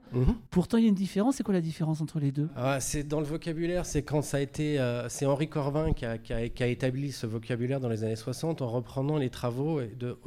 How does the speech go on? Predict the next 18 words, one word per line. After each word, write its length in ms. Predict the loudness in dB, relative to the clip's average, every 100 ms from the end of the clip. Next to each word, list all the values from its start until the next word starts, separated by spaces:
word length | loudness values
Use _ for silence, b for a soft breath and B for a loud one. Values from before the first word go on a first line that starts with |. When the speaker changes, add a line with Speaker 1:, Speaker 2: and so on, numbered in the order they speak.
| -6
Speaker 1:
du 120 | -2
douzième 320 | 0 2 2
siècle 280 | 2 0 2
de, 160 | 0
d'un, 320 | 0 0 -2 -2
d'un 300 | 0 0 -2
philosophe 480 | -2 0 0 -2
perse. 400 | -4 -6 -6 -14 B B B B B B -6
Euh, 260 | -4 -4 -6
c'est, 320 | -8 -8 -6
dé-, 220 | -4 -2
déjà, 280 | -2 -2 -2
c'est 220 | -4 -6
pas 140 | -4
l'imaginaire, 540 | -2 0 0 0 -2 -2
c'est 140 | -4
l'imagination 800 | -2 -2 -2 -2 -6 -6 -6 -4
agente. 500 | -2 -2 -6 -8 -18